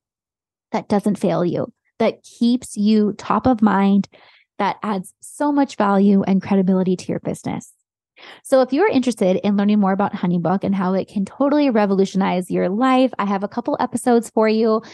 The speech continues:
Um, one of my favorites is six ways that Honeybook helped me reach six figures. I'm talking over a hundred thousand dollars in my business,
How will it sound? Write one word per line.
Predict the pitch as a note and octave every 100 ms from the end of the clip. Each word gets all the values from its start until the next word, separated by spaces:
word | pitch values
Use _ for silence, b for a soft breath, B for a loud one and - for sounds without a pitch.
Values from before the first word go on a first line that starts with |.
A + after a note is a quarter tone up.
| B G#3
Um, | G3 G#3 G#3
one | A3+
of |
my | C4+
favorites | B3 G#3+ G#3+ A3 G#3+ -
is | F#3 F#3 F#3+ B B
six | _ C#4 -
ways | A#3 A3 G#3+ A3+
that | - G3
Honeybook | G3+ G3+ G3+ G#3
helped | - A3
me | G#3
reach | G3+ F#3 -
six | - E3 - -
figures. | A#3 A#3 B3+ C4+ C#4+ - B F#3+ -
I'm | G3+
talking | G3 G3 G3+
over | - A3 G#3+
a | G#3
hundred | A3+ C#4
thousand | C#4 A#3+ A3
dollars | G3+ F#3+ F#3+
in | -
my | F3+ F3
business, | D4 A#3+ B3 B3 B3